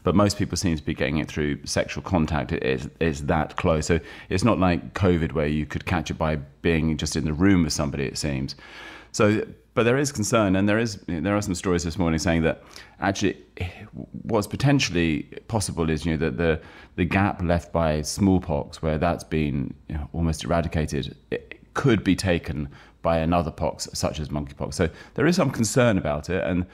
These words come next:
and the outbreak here in, in the U K continues to grow. But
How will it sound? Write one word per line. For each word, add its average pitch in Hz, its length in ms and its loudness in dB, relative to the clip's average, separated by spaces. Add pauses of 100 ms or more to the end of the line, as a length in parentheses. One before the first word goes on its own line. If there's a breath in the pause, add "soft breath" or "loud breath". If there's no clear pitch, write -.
(240 loud breath)
and 90 160 -2
the 98 80 4
outbreak 92 380 2
here 87 240 0
in, 80 160 0
in 82 180 -2
the 80 80 0
U 85 180 2
K 80 200 -2
continues 78 640 0
to - 100 -10
grow. 78 460 2 (640 loud breath)
But 104 340 0